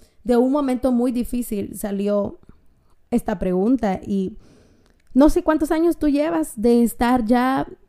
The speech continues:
con Cristo, conociéndole a Él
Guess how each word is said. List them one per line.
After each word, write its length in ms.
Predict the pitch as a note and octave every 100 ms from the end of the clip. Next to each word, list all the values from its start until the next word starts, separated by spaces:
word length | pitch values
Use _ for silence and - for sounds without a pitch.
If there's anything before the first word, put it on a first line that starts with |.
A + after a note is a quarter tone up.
| _ _ _ _ -
con 220 | B3 A3
Cristo, 760 | A3+ B3+ C4+ - A#3+ A#3 - -
conociéndole 680 | - A3 G#3 A#3 A#3 A#3 G3+
a 140 | G3
Él 380 | G#3+ A#3 A#3+ A#3+